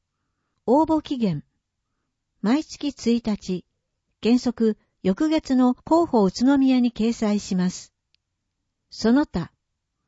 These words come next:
応募は年度につき一人一回まで。掲載月の指定は不可。応募枚数の都合により、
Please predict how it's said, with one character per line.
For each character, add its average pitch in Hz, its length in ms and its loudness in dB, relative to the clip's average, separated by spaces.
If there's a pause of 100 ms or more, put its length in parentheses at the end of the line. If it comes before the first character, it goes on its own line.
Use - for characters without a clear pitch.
(320)
応 254 160 4
募 277 100 4
は 254 260 2 (220)
年 302 240 4
度 262 100 4
に 202 140 2
つ - 100 -18
き 165 160 -8
一 277 240 0
人 214 180 0
一 165 140 -6 (100)
回 269 220 2
ま 180 140 0
で。 - 180 -12 (880)
掲 320 220 0
載 349 240 -2
月 233 260 -4
の 185 100 0
指 - 180 -6
定 254 200 2
は 220 120 0
不 - 160 -16
可。 - 240 -6 (840)
応 254 160 2
募 320 160 2
枚 330 220 -2
数 339 200 0
の 226 140 2
都 208 160 -6
合 247 160 4
に 262 140 2
よ 240 120 4
り、 220 220 -2